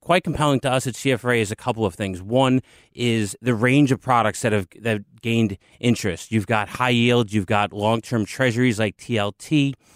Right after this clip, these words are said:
and I E F. You've got the ultra short products, uh, that were popular in two thousand and eighteen have stayed popular,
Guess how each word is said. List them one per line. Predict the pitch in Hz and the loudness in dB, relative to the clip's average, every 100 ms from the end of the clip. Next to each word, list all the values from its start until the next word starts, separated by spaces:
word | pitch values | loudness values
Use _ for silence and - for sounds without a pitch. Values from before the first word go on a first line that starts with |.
| _ | _
and | 110 107 | -2 0
I | 107 101 | 0 -2
E | 104 113 | 0 0
F. | 131 - - _ _ _ | 0 -4 -20 _ _ _
You've | - 110 95 | 0 0 0
got | 110 101 101 _ | -2 0 -4 _
the | 104 107 | -4 0
ultra | 123 131 135 | 0 0 0
short | 117 - 127 135 - | -2 2 2 2 -2
products, | 135 127 123 123 - | 0 2 2 0 -6
uh, | - 104 104 104 | -4 0 0 0
that | 95 107 101 | -2 -4 -2
were | |
popular | 107 - 117 - 120 117 | -6 -2 -2 2 2 2
in | 101 104 | 0 -4
two | 117 | -2
thousand | 110 107 107 101 101 | -2 0 0 -2 -2
and | 98 | -2
eighteen | 107 117 - 120 | -2 -2 -2 -2
have | 107 | -2
stayed | - - 117 123 | -6 -4 -2 0
popular, | - 131 - 143 135 143 | 0 -2 0 2 2 0